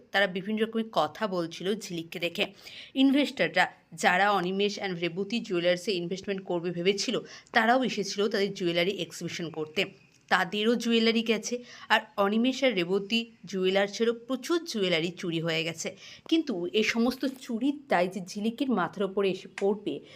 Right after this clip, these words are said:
সেটা হয়তো ঝিলিক বুঝতে পারেনি। ঝিলিক কোনো কিছু ভাবনার আগেই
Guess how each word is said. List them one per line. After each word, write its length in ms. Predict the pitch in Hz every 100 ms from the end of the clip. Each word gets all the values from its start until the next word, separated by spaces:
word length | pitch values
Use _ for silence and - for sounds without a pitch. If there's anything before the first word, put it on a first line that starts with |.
| - -
সেটা 300 | - 240 269
হয়তো 380 | 233 214 196 220
ঝিলিক 360 | 220 180 180 170
বুঝতে 260 | 170 175
পারেনি। 320 | 180 175 180 - - - _ - -
ঝিলিক 440 | 269 302 349 -
কোনো 280 | 240 226 262
কিছু 300 | 254 233 254
ভাবনার 600 | 180 180 175 - 208 226 226
আগেই 560 | 170 170 170 202 170